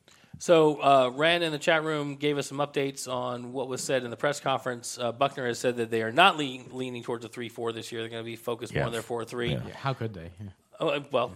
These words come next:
Speaker 1: they could do anything. They could do all sorts of dumb shit. They could choose not to throw t-, never mind. I was gonna get into the offensive game planning in the red zone again,
Speaker 2: <laughs>
Speaker 1: and that's just not even fun to talk about anymore.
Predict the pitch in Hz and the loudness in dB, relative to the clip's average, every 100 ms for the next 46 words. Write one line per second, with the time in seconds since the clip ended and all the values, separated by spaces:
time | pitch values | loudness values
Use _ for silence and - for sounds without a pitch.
0 | - 143 - 196 147 151 196 123 110 107 | 0 0 6 4 6 4 4 2 -6 -8
1 | 117 127 139 131 139 139 180 151 120 113 | -12 -8 -6 -2 0 0 -2 -4 -4 -4
2 | 110 113 113 120 131 143 135 120 127 143 | -4 -10 -10 -8 -6 -6 -6 0 0 0
3 | 127 135 131 120 120 - - - 123 - | -2 0 2 2 -2 -12 -20 -20 -20 -20
4 | 135 120 107 95 - 120 127 117 110 120 | -10 -8 -8 -14 -14 -10 -8 -8 -10 -6
5 | 113 110 110 117 117 113 113 117 117 113 | -4 -4 -8 -12 -8 -8 -8 -10 -10 -12
6 | 113 117 113 123 120 117 127 117 - - | -12 -10 -8 -8 -6 -4 -2 -4 -6 -4
7 | 131 - 151 143 135 131 - 117 117 113 | -4 0 4 4 4 0 -2 -2 -2 -4
8 | 107 123 117 113 131 120 110 113 113 117 | -6 -4 -4 -2 -2 -2 -2 -2 -4 -6